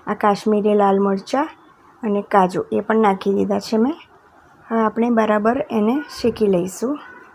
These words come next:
શેકી લીધા બાદ આપણે આ બાજુ એક પેનમાં તેલ મૂકી અને આ જે બાફેલી બટાકી છે એને ફ્રાય કરીશું, શેલો ફ્રાય કરીશું. અ, અને હવે એની ઉપર આપણે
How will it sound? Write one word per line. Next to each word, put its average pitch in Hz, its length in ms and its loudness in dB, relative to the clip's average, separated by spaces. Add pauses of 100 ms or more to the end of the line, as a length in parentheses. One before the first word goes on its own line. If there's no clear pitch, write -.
(640)
શેકી 233 220 -2
લીધા 233 320 4
બાદ 214 240 4
આપણે 208 320 0
આ 202 100 4
બાજુ 214 420 2 (320)
એક 226 160 2 (100)
પેનમાં 202 380 4
તેલ 208 300 6
મૂકી 208 520 0 (400)
અને 240 280 4
આ 240 120 4
જે 220 160 2
બાફેલી 208 460 2
બટાકી 196 480 0
છે 277 280 2 (100)
એને 202 260 0
ફ્રાય 196 300 2
કરીશું, 202 520 -4 (600)
શેલો 277 220 8
ફ્રાય 208 280 4
કરીશું. 190 560 0 (800)
અ, 226 140 4 (400)
અને 240 220 6
હવે 233 340 8
એની 240 180 6
ઉપર 233 280 2
આપણે 202 420 0